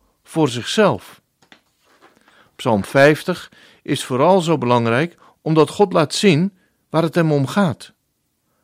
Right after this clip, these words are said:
Samen met andere psalmen, bezo-, bijvoorbeeld Psalm veertig en Psalm eenenvijftig, maakt God hier duidelijk dat het hem niet gaat om offers. God wil toewijding en trouw,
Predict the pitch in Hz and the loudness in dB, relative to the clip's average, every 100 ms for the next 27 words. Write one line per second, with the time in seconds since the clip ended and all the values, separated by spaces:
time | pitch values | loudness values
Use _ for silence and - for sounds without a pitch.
0 | _ - - 214 208 170 135 156 185 175 | _ -4 4 6 6 2 -2 -2 -2 -2
1 | 180 - 180 180 196 208 _ _ _ - | -4 0 2 2 2 -2 _ _ _ -18
2 | 101 113 135 - 131 135 127 185 160 117 | -12 -4 -4 -4 2 2 4 0 2 0
3 | 101 - - 143 117 101 - 113 120 170 | -2 -8 -8 -4 -4 -4 -2 -2 -2 -6
4 | - _ _ _ 147 139 139 120 175 113 | -10 _ _ _ -8 -4 -4 -4 -4 -4
5 | 104 101 110 117 - 196 - _ - - | -2 -2 -2 -2 -4 -10 -10 _ -20 -16
6 | - 147 - 208 196 175 135 131 202 165 | -2 -2 0 0 0 -2 -4 4 4 4
7 | 123 175 - _ - _ 165 160 151 165 | 0 -4 -6 _ -20 _ -4 -2 0 0
8 | 139 175 196 - 156 151 147 - 214 - | 2 2 0 -2 -4 -4 -6 -2 -2 -2
9 | - - - _ _ _ _ - 196 180 | -8 -8 -18 _ _ _ _ -4 0 2
10 | 160 135 - 226 160 123 120 110 110 214 | 0 -2 -2 2 4 4 0 -6 -6 -2
11 | 226 139 85 | 0 0 -4